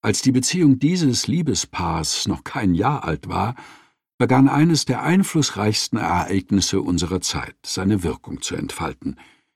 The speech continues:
die covid neunzehn Pandemie. Plötzlich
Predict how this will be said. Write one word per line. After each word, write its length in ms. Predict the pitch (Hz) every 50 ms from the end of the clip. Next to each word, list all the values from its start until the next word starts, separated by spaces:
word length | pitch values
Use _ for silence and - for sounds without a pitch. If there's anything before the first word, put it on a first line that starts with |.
| _ _ -
die 100 | 123 113
covid 400 | - - 160 180 156 143 135 -
neunzehn 640 | 113 95 90 82 76 - - - 76 - - - -
Pandemie. 680 | - - 92 76 71 67 69 67 69 69 67 - - - _ _ _ _ _ _ _ _ _ _ _ _ _ _ _ _ _ _ _ _ _ _ - -
Plötzlich 680 | - 98 85 78 - - - 147 185 202 202 - -